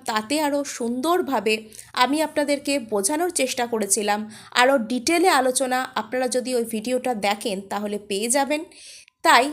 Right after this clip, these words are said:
এই অল্প একটু লবণের যে প্রক্রিয়া, সেটা আপনারা করতে পারেন। যদি আপনাদের মনে হয় আপনাদের ম্যানিফেস্টেশনের পথে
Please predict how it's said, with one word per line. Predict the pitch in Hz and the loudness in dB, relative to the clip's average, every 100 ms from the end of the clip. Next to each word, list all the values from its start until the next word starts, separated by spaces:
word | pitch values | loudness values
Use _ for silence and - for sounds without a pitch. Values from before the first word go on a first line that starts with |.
| - | -2
এই | 254 247 208 | -4 0 2
অল্প | 214 220 359 339 | 2 2 -2 -2
একটু | - 311 254 | -2 -2 0
লবণের | 214 240 240 247 220 | 0 0 -2 -4 -2
যে | 226 208 208 | -2 -2 -2
প্রক্রিয়া, | 226 220 262 294 339 - | -6 -4 -2 -2 -2 -4
সেটা | 220 269 247 | -2 0 -2
আপনারা | 240 240 294 - | -2 -4 -4 -4
করতে | 202 202 190 196 | -6 -4 -6 -2
পারেন। | 185 196 277 - - - - - 220 | 2 2 2 -4 -18 -20 -18 -4 2
যদি | 294 302 440 392 | 4 6 6 4
আপনাদের | 339 320 320 | 0 0 0
মনে | 269 254 269 | 0 0 0
হয় | 269 294 - | 0 0 0
আপনাদের | 214 220 214 220 214 | -2 0 -2 -2 0
ম্যানিফেস্টেশনের | 185 233 302 294 294 294 285 285 285 | 0 0 0 0 -2 0 0 0 0
পথে | 262 254 | -2 -2